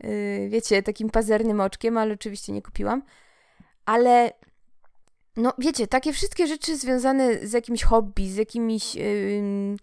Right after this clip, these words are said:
naukowymi rzeczami, fokus historia, f-, generalnie jakaś wiedza, nauka, e, coś, co wymaga inteligencji, prawda? Coś, co wymaga jakiegoś,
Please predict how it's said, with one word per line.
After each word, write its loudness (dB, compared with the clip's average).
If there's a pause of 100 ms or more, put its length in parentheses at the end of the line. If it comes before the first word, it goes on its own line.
(380)
naukowymi 2
rzeczami, 2
fokus 4
historia, 4
f-, -12 (400)
generalnie 4
jakaś 0
wiedza, 4
nauka, 4 (540)
e, -4 (160)
coś, 4
co 2
wymaga 2
inteligencji, 0
prawda? 6
Coś, -8
co -6
wymaga 0
jakiegoś, -2